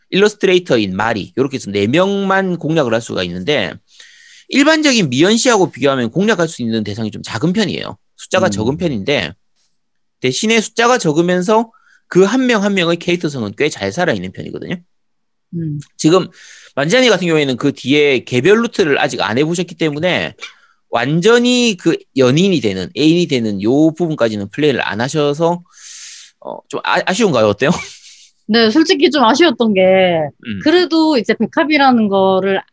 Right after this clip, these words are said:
Speaker 3: 이제 생각하고 게임을 했으니까
Speaker 1: 네.
Speaker 3: 약간 기대하는 게 있잖아요.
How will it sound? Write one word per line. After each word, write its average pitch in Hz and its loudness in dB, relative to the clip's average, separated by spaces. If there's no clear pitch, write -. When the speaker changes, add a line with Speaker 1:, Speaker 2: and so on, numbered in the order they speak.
Speaker 3:
이제 180 -4
생각하고 294 -2
게임을 277 0
했으니까 156 -4
Speaker 1:
네. 95 -2
Speaker 3:
약간 - -6
기대하는 285 4
게 160 -4
있잖아요. 147 -2